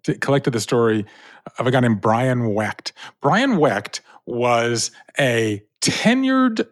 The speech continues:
nuclear physicist in London, actually. He grew up in, he grew up in Pennsylvania and got his P H D in California, and he moved to London. And he's got this weird, quirky, uh, side job slash hope job as one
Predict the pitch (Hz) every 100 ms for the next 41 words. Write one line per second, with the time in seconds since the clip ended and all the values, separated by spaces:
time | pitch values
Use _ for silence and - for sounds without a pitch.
0 | - 139 131 170 - 185 175 180 147 156
1 | 139 131 110 87 - - _ _ - 131
2 | 127 139 123 92 87 101 - 101 95 113
3 | 117 117 117 104 117 120 123 120 110 107
4 | 110 107 104 104 101 107 104 101 127 110
5 | - 107 110 107 107 104 104 98 120 123
6 | 127 113 104 95 104 - - - - -
7 | - _ _ _ - 147 135 180 202 196
8 | 196 175 156 127 156 226 254 226 214 -
9 | - - 180 170 170 156 151 151 _ _
10 | _ _ _ 151 135 123 - 123 123 117
11 | - 151 175 147 147 143 131 147 127 117
12 | - 135 131 - 104 101 98 _ - _
13 | - 135 123 120 123 123 151 196 202